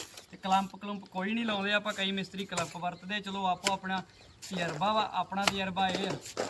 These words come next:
ਇਸ ਤਰੀਕੇ ਨਾਲ ਆਪਾਂ ਖਿਲਾਰਦੇ ਹਾਂ ਚਪਟੀ। ਦੂਸਰੀ ਸਾਈਡ ਵੀ ਖਿਲਾਰ ਕੇ ਆਪਾਂ ਸਾਰੇ ਕੋਲੇ ਤੇ ਮਾਰ ਕੇ ਮਸਾਲਾ, ਫਿਰ ਵਿੱਚ ਆਪਾਂ ਚਪਟੀ ਮਾਰ ਕੇ ਕੱਟਣਾ, ਉਹ ਵੀ ਵਿਖਾਵਾਂਗੇ ਤੁਹਾਨੂੰ।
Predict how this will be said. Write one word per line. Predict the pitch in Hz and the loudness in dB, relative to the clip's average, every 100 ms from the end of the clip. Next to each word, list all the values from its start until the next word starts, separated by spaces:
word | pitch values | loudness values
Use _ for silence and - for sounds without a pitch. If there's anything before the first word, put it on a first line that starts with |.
| - - - | -6 -8 -10
ਇਸ | 208 196 | -4 -4
ਤਰੀਕੇ | - 185 190 185 | -4 -4 -4 -2
ਨਾਲ | 180 175 | -2 -2
ਆਪਾਂ | 170 | -2
ਖਿਲਾਰਦੇ | 180 185 165 156 | -2 0 0 -2
ਹਾਂ | 214 | -2
ਚਪਟੀ। | 185 156 135 - - - - | -4 -6 -10 -12 -16 -16 -8
ਦੂਸਰੀ | 165 170 185 | -6 -4 -4
ਸਾਈਡ | 185 202 226 | -2 0 -2
ਵੀ | |
ਖਿਲਾਰ | 208 214 202 180 | -4 0 0 -2
ਕੇ | 190 | -6
ਆਪਾਂ | 196 202 | -4 -4
ਸਾਰੇ | 185 175 214 | -2 -2 -2
ਕੋਲੇ | 196 190 196 | 0 0 0
ਤੇ | 190 | 0
ਮਾਰ | 180 175 | 2 2
ਕੇ | 170 | 0
ਮਸਾਲਾ, | 185 185 185 208 - - - - | -6 -2 0 0 -2 -10 -12 -10
ਫਿਰ | 165 | -8
ਵਿੱਚ | 175 180 156 | -6 -4 -6
ਆਪਾਂ | 143 165 | -6 -4
ਚਪਟੀ | - 147 156 | -2 -4 -4
ਮਾਰ | 160 156 | -6 -6
ਕੇ | |
ਕੱਟਣਾ, | 156 156 156 180 | -8 -10 -4 -2
ਉਹ | 180 | 0
ਵੀ | 180 | -4
ਵਿਖਾਵਾਂਗੇ | 170 156 156 175 | -6 -4 -4 -4
ਤੁਹਾਨੂੰ। | 175 180 | -4 -4